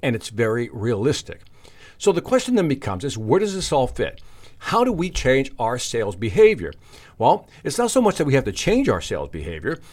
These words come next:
Again, we can find ways to use A I to make us more efficient when it comes to selling. But as a company, I would say, where do we implement A I to make buying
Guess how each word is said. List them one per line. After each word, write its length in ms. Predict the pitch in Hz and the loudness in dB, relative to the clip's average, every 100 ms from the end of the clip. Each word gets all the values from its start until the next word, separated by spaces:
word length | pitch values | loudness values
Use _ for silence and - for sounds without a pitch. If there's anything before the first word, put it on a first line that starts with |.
| - - - | -20 -14 -8
Again, 320 | 104 113 87 | 0 0 0
we 80 | 113 | -4
can 120 | 104 | -2
find 340 | 143 139 113 | 2 2 2
ways 220 | 110 139 | 2 0
to 100 | - | -4
use 300 | 104 123 156 - | -4 -2 -2 -2
A 180 | 135 117 | -2 2
I 220 | 135 120 | 2 0
to 100 | - | -2
make 180 | 117 127 | -2 -2
us 120 | 117 | -2
more 200 | 117 120 | -2 -2
efficient 500 | 107 - - - 123 | -4 -2 -2 -2 -4
when 120 | 104 | -6
it 60 | 98 | -6
comes 220 | 107 95 | -8 -6
to 80 | 107 | -6
selling. 500 | - 220 202 90 87 - - - - | -2 0 0 -2 -8 -14 -20 -16 -4
But 120 | 151 | -2
as 120 | 147 | -2
a 60 | 180 | -4
company, 480 | - 262 285 127 | -2 -2 0 2
I 60 | 107 | 2
would 160 | 131 - | 0 0
say, 220 | 127 110 - - | 0 -2 -10 -10
where 400 | 127 113 165 254 | -8 2 4 6
do 80 | 285 | 2
we 140 | 196 175 | 0 0
implement 520 | 139 196 101 98 - | 0 0 -2 -4 -2
A 200 | - 202 | 2 2
I 600 | - 170 131 65 76 139 - - - - _ - - | 2 -4 -4 -4 -8 -10 -14 -20 -20 -20 _ -20 -2
to 100 | - | 2
make 440 | 135 143 196 - 131 | 4 4 2 0 -10
buying 640 | 101 135 143 147 139 139 | -2 0 0 0 -2 -2